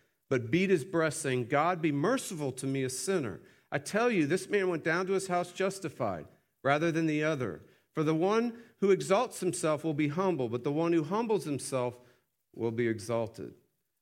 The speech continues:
What is justification? Let's look at Romans. "Now to the one who works, his wages are not counted as a gift, but as his due. And to the one who does not work, but believes in him who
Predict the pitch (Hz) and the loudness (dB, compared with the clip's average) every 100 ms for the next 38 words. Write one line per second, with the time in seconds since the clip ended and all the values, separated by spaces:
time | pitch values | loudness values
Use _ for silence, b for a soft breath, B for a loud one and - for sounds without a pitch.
0 | _ _ _ _ _ - 170 240 190 - | _ _ _ _ _ 0 2 2 -2 0
1 | 202 - - 160 - 165 147 - 92 95 | 0 0 -8 -6 0 0 0 -4 -4 -4
2 | 113 131 127 131 139 139 120 87 69 127 | -4 -4 -4 -2 0 0 0 -2 -4 0
3 | 156 - 165 160 180 214 254 233 165 156 | 0 2 0 2 2 2 0 2 2 2
4 | - - 175 151 170 160 175 170 165 160 | -2 -4 -2 2 2 2 0 -2 -2 -2
5 | - 160 156 156 160 147 156 139 135 135 | -4 -2 -2 0 -2 -2 -2 0 0 -2
6 | 139 127 123 131 123 131 160 104 76 B | -2 -2 -2 -4 -4 0 2 0 -4 B
7 | B - 156 147 147 180 175 165 190 294 | B -2 0 2 2 4 4 4 4 2
8 | 285 208 151 127 127 131 147 143 156 196 | 2 0 0 0 0 0 -4 0 2 2
9 | 190 175 170 185 165 170 156 | 2 0 2 2 4 4 2